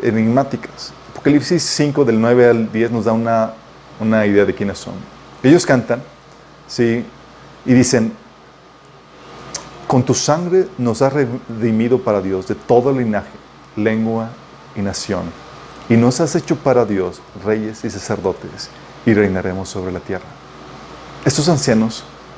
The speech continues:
que se sientan en tronos, que usan vestiduras blancas, que usan coronas de tron-, de oro,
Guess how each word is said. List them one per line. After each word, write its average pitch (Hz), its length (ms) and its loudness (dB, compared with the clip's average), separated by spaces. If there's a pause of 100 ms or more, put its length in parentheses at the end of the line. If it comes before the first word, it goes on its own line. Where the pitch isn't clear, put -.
(580)
que 120 80 4
se - 60 2
sientan 123 300 4
en 117 120 2
tronos, 98 440 -2 (480)
que 123 80 2
usan 131 160 2
vestiduras 110 400 2
blancas, 95 420 -6
que - 140 -4
usan 139 200 0
coronas 113 300 0
de 107 80 2
tron-, 104 360 -2
de 104 140 -2
oro, 101 240 2